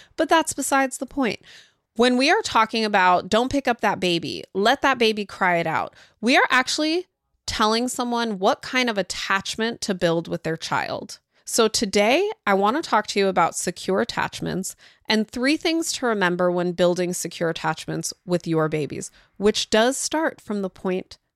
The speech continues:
of when you bring them home from the hospital. Now, before we even get into that, I want to talk to you a little bit about what secure attachment means. Secure attachment is extremely crucial for your child's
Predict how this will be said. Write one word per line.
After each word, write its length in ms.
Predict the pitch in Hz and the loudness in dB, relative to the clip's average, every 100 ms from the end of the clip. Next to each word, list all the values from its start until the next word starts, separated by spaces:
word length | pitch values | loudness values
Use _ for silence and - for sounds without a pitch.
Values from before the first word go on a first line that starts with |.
| _ | _
of 100 | 185 | -4
when 220 | 175 175 | -2 0
you 80 | 175 | 0
bring 260 | 165 170 170 | -2 -2 -2
them 140 | 175 | -2
home 340 | 180 160 165 170 _ - | -4 -4 -6 -10 _ -4
from 160 | 170 | -2
the 80 | 156 | -2
hospital. 540 | 175 123 - - 101 - _ _ _ _ - - _ | -4 -8 -8 -10 -10 -14 _ _ _ _ -20 -20 _
Now, 160 | 214 226 | 2 2
before 400 | 247 - 277 359 | 2 2 4 6
we 120 | 370 | 4
even 220 | 330 294 | 2 2
get 160 | 247 196 | 2 2
into 240 | 180 - | 0 -2
that, 200 | 170 165 - | 0 0 2
I 60 | |
want 240 | 196 220 233 | 0 0 0
to 20 | |
talk 220 | 247 240 | -2 -2
to 100 | - | 0
you 80 | 214 | 0
a 60 | |
little 160 | 196 190 | 2 2
bit 160 | 185 - | 0 0
about 380 | 175 175 165 - _ _ _ | -2 0 0 -2 _ _ _
what 500 | 175 175 214 294 - | -12 -2 2 2 0
secure 380 | - 247 226 208 | -4 -4 -2 -2
attachment 480 | - 185 - 180 | -2 -6 -6 -6
means. 460 | 185 180 - - - _ _ _ _ - - | -4 -4 -6 -12 -16 _ _ _ _ -20 -18
Secure 400 | - 254 - 320 | -6 -4 0 0
attachment 500 | 440 - 262 - 254 - | 0 0 -2 -2 -6 -4
is 120 | 202 | -4
extremely 840 | 208 - - - 233 269 302 311 - - | -4 -6 -6 -2 0 2 0 -2 -8 -14
crucial 800 | - 302 320 - 185 151 101 - | -8 -2 -2 0 -2 -2 -4 -10
for 460 | - 185 180 170 | -2 2 2 2
your 160 | - 190 | 0 -2
child's 420 | - 202 180 180 | 0 2 4 2